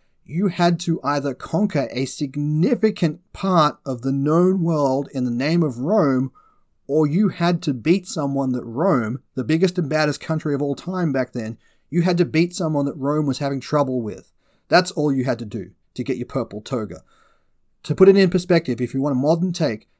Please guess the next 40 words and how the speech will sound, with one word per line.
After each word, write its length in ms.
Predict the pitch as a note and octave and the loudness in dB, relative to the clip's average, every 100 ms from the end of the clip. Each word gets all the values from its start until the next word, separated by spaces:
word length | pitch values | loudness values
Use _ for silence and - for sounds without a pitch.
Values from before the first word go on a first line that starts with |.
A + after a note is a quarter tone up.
| _ - | _ -10
to 100 | B2+ | -2
get 120 | E3+ | 0
a 60 | |
triumph 680 | F#3 - G3 E3+ E3 - - | 0 -2 -2 0 0 -4 -14
today, 800 | - B2 - G#3 F3+ A#2+ A#2+ - _ _ _ _ | -12 -6 4 6 6 4 -2 -8 _ _ _ _
by 140 | B2+ | -4
the 80 | B2+ | -2
same 340 | B2+ F3 E3+ F3 | -2 0 2 2
sort 240 | F3 E3 | 2 2
of 60 | C#3 | 0
standards, 540 | - F3+ E3 A#2+ - _ _ - | 0 0 0 -2 -6 _ _ -2
you 160 | D#3 | 2
would 80 | E3 | 2
have 220 | - D#3+ E3 | 2 -2 -2
to 120 | D3+ | -6
cure 400 | C#3+ - A3 A#3 | -8 -2 0 0
cancer 500 | F3 G3+ G3 F#3 F3+ | 0 0 0 0 -2
while 380 | D#3 C3+ E3 F3 | 0 4 4 4
bringing 400 | D#3 E3 D#3+ D3+ | 0 0 0 -2
peace 260 | - D3+ - | -2 -2 -2
to 100 | C#3+ | -2
the 80 | |
Middle 280 | C#3+ C3+ C3 | 0 0 0
East. 320 | A2 F2+ - _ | -4 -8 -14 _
That's 240 | D3 D3+ | -6 -4
the 80 | - | -4
level 320 | D#3 D#3 D3+ | 0 0 2
of 140 | C#3 G#2 | -2 -2
difficulty 480 | C#3+ C#3+ C3+ C3 C3 | -4 -2 -4 -2 -2
involved 340 | A#2+ A#2+ A#2 | 0 -2 -2
in 60 | A#2 | -6
a 40 | |
triumph. 480 | G#2+ A#2+ G2+ C2 - _ _ _ - | -8 -8 -8 -10 -18 _ _ _ -12
Then 540 | A2+ F3 E3 A2 F#2+ | 4 6 6 2 -4
you 160 | - B2+ | -8 -4
can 140 | C3+ | -2
wear 160 | B2+ A#2 | -2 -2
a 40 | |
purple 280 | - A#2+ G#2 | -4 -4 -6
toga. 300 | A2+ G2 D#2+ | -8 -8 -10